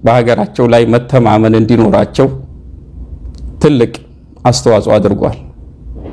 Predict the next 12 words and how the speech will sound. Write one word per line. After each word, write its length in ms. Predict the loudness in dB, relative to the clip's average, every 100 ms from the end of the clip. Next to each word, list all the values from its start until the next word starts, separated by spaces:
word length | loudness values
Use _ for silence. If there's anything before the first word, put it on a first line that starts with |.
| -18 -20 -20 -18 -14 -12 -8 2
ሌሎችም 600 | 4 4 2 -2 -8 -12 -14 -20 -20 -20 -20 -20 -20 -20 -20 -20 -18 -16 -16 -4
ተቃዋሚ 440 | -2 0 2 2 2
ድርጅቶች 600 | -2 -4 -4 -4 -4 -4 -6 -18 -20 -20 -20 -20 -20 -20 -20 -20 -18 -16 -14 0
ከውጭ 400 | 2 2 0 -8 -14 -20 -20 -20 -20 -20 -8 0
ወደ 220 | 2 2
ሀገር 300 | 2 2 0
እንዲመለሱ፣ 640 | 0 0 0 0 0 -2 -4 -14 -18 -20 -20 -20 -20 -20 -2
ማንም 460 | 2 4 4 0 -2
ወደ 180 | -2 2
ውጭ፣ 220 | 2 2 -4 -12 -14 -2
በውጭ 340 | 2 2 0
ያልቀረበት፣ 720 | 2 2 2 0 0 -2 -6